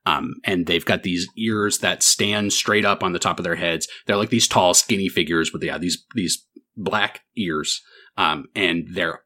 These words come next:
eyes are completely blank white circles. Like, there's no pupils, there's nothing. Um, so yeah, we, we already knew this, but now Jack has figured out, like, these dudes are blind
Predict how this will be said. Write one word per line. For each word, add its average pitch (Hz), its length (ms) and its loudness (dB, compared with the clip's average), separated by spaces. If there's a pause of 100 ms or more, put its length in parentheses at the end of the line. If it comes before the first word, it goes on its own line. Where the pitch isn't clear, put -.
eyes 101 720 2 (260)
are 90 140 0
completely 120 920 2
blank 98 580 -2
white 85 440 0 (280)
circles. - 640 2
Like, 107 140 0
there's 90 160 4
no 110 100 4
pupils, 98 460 4
there's 85 180 4
nothing. 82 380 -2 (440)
Um, - 300 0 (360)
so - 140 -2
yeah, - 160 2
we, 98 300 -2 (560)
we 170 180 4
already 127 220 4
knew 113 140 4
this, 107 160 0
but 120 180 0
now 117 300 0
Jack 95 380 0
has 95 180 -4 (380)
figured 113 340 2
out, 95 200 2
like, 90 160 -4
these 110 240 0
dudes 98 420 0
are 80 240 2
blind 78 600 2